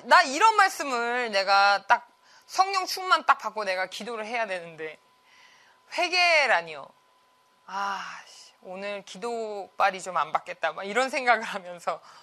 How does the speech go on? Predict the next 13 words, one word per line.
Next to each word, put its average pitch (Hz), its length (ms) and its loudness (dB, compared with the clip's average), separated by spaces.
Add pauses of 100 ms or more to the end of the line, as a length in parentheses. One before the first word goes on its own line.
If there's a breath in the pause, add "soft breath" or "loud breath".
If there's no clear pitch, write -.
맨 202 180 -10
뒤로 196 240 -8
갔어요. 160 460 -10
근데 202 580 -6 (920 soft breath)
너무 196 200 -4
신기한 339 500 0
일이 202 180 -4
나에게 160 360 -4
벌어지기 202 460 -2
시작했어요. 156 840 -12 (1160 soft breath)
목사님의 269 480 2
말씀을 220 420 -2
듣는데요. 165 680 -8